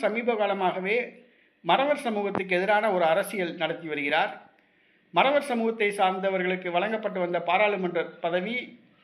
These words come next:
தற்பொழுது முஸ்லீம் சமூகத்துக்கு வழங்கப்பட்டது. காலம் காலமாக ராமநாதபுரத்தை சார்ந்த மறவர் சமூகத்துக்கு மட்டும்தான் அமைச்சர் பதவி வழங்கப்படும்.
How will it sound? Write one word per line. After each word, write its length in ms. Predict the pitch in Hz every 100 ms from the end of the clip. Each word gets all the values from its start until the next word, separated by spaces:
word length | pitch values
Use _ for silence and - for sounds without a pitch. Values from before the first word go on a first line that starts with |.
| _
தற்பொழுது 440 | 190 190 196 180 170 170
முஸ்லீம் 360 | 196 254 262 226
சமூகத்துக்கு 400 | 196 190 180 165
வழங்கப்பட்டது. 540 | 170 175 170 151 175 233 233 - - - - - -
காலம் 280 | 208 254 247
காலமாக 460 | 240 247 247 220 233
ராமநாதபுரத்தை 640 | 185 220 262 240 220 208 202 185
சார்ந்த 240 | 190 190 185 - - _ _ _ 175
மறவர் 300 | 202 254 247
சமூகத்துக்கு 460 | 214 202 196 185 180
மட்டும்தான் 400 | 180 202 208 220 185
அமைச்சர் 340 | 190 202 214
பதவி 220 | 185 180 175
வழங்கப்படும். 500 | 165 170 160 156 240